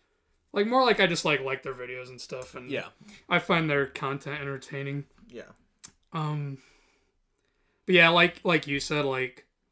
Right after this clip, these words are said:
Speaker 1: my parents, obviously. Um, grand-, like, family, obviously, like,
Speaker 2: Yeah.
Speaker 1: just applies in general, and yeah, I don't know. I,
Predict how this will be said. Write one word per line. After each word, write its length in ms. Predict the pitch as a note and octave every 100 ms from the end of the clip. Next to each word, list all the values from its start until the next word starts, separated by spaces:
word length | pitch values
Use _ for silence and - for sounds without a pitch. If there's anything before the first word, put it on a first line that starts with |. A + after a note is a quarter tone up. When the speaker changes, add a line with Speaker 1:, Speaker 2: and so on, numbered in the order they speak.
| _ _ _ _ _ -
Speaker 1:
my 80 |
parents, 600 | C#3 - C3 C3 B2+ - -
obviously. 640 | C3+ C3 C3 - C3+ C3+ - _ _ _ _ _
Um, 560 | D3+ C#3 C3 B2+ B2+ B2 _ _ _ _ _ _ _ _ _ _ _
grand-, 300 | C3+ B2 C3
like, 220 | D3 C#3+ - -
family, 560 | - F#3+ F#3 F3+ F3+ F3 - _
obviously, 560 | D#3+ D#3 D#3 - D3+ D3+
like, 220 | D3 C#3
Speaker 2:
Yeah. 220 | G2+ F#2+ -
Speaker 1:
just 220 | D#3+ C#3+ -
applies 400 | - C#3+ C#3 C3+
in 100 | C3+
general, 420 | C3 C3 C#3 C#3
and 180 | B2 B2 _ _ _ _ _ _ _ _ _ _ _ -
yeah, 220 | F3 C#3
I 40 |
don't 140 | D#3 F3
know. 220 | F3+ C#3+ _ _ _ _ _ -
I, 160 | -